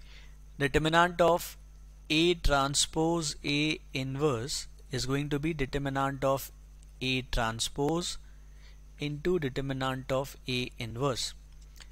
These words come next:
And as per the conclusions we have, this is going to be determinant of A, and this is going to be determinant of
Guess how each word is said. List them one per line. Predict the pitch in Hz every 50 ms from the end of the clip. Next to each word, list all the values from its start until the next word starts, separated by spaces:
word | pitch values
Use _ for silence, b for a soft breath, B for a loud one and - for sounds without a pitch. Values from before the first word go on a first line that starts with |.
| B B B - -
And | - 139 143 151 151
as | 147 147 -
per | - - 160 151
the | 151 147
conclusions | - 147 143 135 - 151 156 151 165 160 143 147
we | 139 135
have, | 131 139 143 143 123 127 - - - - B B B B B B B B B
this | 156 139 135
is | 156 143 143
going | 143 147 147 151 147
to | 156 147
be | 156 165 190 202 208 175
determinant | 135 127 127 - 139 143 143 135 139 135 135 127
of | 135 131 127 - - - - -
A, | 131 135 139 160 - - - - b b b b b b - - -
and | 135 139 135 135
this | 143 135 151
is | 147 143
going | 143 143 139 139
to | 143 139
be | 135
determinant | 131 127 120 - 131 131 127 123 123 123 123 120 139
of | 151 180 - -